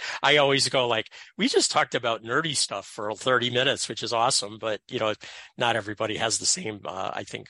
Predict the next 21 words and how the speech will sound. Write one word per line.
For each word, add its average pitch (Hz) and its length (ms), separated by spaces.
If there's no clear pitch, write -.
i-, - 40
interest - 500
and 101 100
passion. 107 460
What, 233 440
um, 156 420
I'm 170 120
curious, 160 520
uh, 131 180
I 127 40
wanna 139 200
go 123 140
to, - 100
I 131 60
wanna 165 200
go 131 140
to 110 80
Cornell 101 540
for - 240
a - 20
minute. 95 380